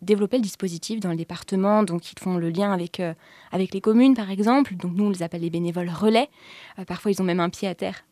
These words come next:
euh, dans, euh, dans les, dans les communes, euh, au sein des conseils municipaux, par exemple.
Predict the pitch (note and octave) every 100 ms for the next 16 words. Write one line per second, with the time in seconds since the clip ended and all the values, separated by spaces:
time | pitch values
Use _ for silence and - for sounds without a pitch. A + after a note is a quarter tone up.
0 | F#3 E3 D3 D3+ E3 E3 F3 E3+ D3 -
1 | - - - - F3 F#3+ F#3+ F3+ E3+ E3+
2 | F3 F3 E3 F#3 F#3+ G3+ G#3 F3+ C#3+ C#3
3 | E3+ F#3 F3 F#3 F3+ F3+ E3+ E3+ F3+ F3+
4 | F3 E3 D#3+ G3+ A#3+ F#3+